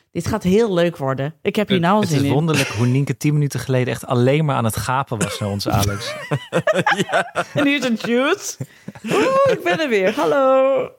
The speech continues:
Speaker 1: Ja.
Speaker 3: Maar ja, dit is vaker fout gegaan, hè, Alwin, dat je een verwachting niet hebt uitgesproken en dat het toen anders verliep.
Speaker 1: Ja.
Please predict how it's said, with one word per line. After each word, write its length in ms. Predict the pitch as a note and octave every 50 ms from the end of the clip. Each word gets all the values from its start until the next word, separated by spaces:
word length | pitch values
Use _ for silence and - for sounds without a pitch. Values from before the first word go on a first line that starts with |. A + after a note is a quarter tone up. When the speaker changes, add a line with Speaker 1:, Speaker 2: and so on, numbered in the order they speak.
| _ -
Speaker 1:
Ja. 180 | - G3+ - - - - _ _ _ _ _ _ _ _ _ _ _
Speaker 3:
Maar 340 | - B2+ C3 C#3+ D3 - - _ _ _ _ _
ja, 200 | - A#2+ B2+ A2 - _ _ _ _ -
dit 180 | C3+ C#3 D#3+
is 100 | E3+ E3
vaker 320 | - F3+ F#3 G3 F#3+ - D#3+
fout 240 | - G3 G3+ A3+ -
gegaan, 300 | - - C3+ A2+ A#2 A#2+
hè, 80 | A#2
Alwin, 280 | G#2+ G2 G#2+ A2 A#2+ C3+
dat 200 | C#3 C3+ A#2+ -
je 100 | B2+ B2+
een 80 | B2+
verwachting 460 | B2 - B2+ B2+ D#3 D3 - - C#3 C#3
niet 120 | C#3 C#3 -
hebt 100 | - C3
uitgesproken 720 | - A2+ F3+ F3 - - - - - A2 G#2 G#2 - - A2+
en 80 | B2
dat 120 | B2 B2+ B2+
het 100 | B2+ A#2+ _ _
toen 240 | - D#3+ D#3 D3+ D3
anders 360 | - - - F3 F#3 D#3+ -
verliep. 380 | - - G#2+ G2+ G#2 F#2+ - - -
Speaker 1:
Ja. 280 | - F#3+ G#3+ A3 -